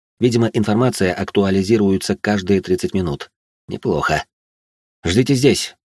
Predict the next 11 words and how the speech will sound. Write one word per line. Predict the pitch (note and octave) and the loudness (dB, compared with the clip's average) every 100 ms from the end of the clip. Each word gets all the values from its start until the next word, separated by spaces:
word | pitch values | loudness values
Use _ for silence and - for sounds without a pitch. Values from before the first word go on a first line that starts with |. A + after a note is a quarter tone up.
| - | 0
Велея | G#2 A#2+ | 4 4
за | A2 | 2
старшего. | A2+ - - F#2 E2 - _ _ - | 0 0 0 0 -2 -6 _ _ -6
Никуда | F2+ A2 A2 G#2+ A2+ | -2 0 2 2 4
не | G#2+ | 4
влезать, | G#2 F#2+ A2 A2+ | 4 2 0 2
ни | G#2+ | 0
с | G2 | 2
кем | G#2 | 2
не | G#2 | 4
ругаться. | G#2 F#2+ F2+ F#2+ F2+ | 2 2 0 -2 -4